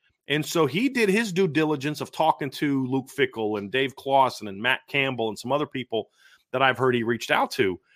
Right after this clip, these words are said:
because you have to do your due diligence when you're dealing with someone who's never been a coach before. But during the entire process, Marcus Freeman checked off all the boxes with Jack Swarbrick. And that's why that move was made. If Notre Dame wanted Luke Fickell,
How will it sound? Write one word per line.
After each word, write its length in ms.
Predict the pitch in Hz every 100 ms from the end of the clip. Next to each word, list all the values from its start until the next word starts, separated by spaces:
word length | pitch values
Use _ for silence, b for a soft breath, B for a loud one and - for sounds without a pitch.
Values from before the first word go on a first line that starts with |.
| b _ 104
because 360 | 131 - 190 156
you 100 | 202
have 300 | 165 202 -
to 80 | 165
do 180 | 165
your 140 | 196 185
due 180 | 165 170
diligence 560 | 165 220 117 117 -
when 140 | 135 135
you're 80 |
dealing 280 | 120 127 170
with 120 | 156
someone 180 | 147 139
who's 100 | 120
never 280 | 117 131 123
been 160 | 117 113
a 40 |
coach 300 | - 104 -
before. 360 | - - - _ _ _ _ _ _ _ _ - 117
But 300 | 147 - 110
during 220 | 160 175
the 100 | 151
entire 360 | 131 - 170
process, 640 | 180 180 160 147 135 120 131
Marcus 320 | 135 143 139
Freeman 340 | - 143 131
checked 300 | - 139 -
off 180 | 107 101 _ _
all 240 | 117 120 117
the 80 |
boxes 680 | 101 101 90 - - - - - _ _
with 140 | 117 107
Jack 260 | 113 90
Swarbrick. 520 | - 101 87 - - _ _ _ _
And 160 | 113 117
that's 200 | 139 -
why 140 | 127
that 180 | 110 95
move 200 | 101 98
was 160 | 92 95
made. 340 | 95 80 - b b b _
If 260 | 139 120 113
Notre 440 | 120 143 214 240
Dame 380 | 196 185 175 151
wanted 360 | 135 143 143 117
Luke 240 | 123 117
Fickell, 460 | - 110 - 78